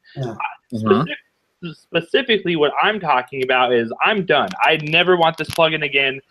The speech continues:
Speaker 2: I'm never gonna use it. I think it should just delete. It should be gone. So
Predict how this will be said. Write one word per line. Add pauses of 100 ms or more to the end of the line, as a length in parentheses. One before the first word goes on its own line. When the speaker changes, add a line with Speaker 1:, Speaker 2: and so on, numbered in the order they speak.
(180)
Speaker 2:
I'm
never
gonna (160)
use
it. (280)
I
think
it
should
just
delete.
It
should
be
gone. (240)
So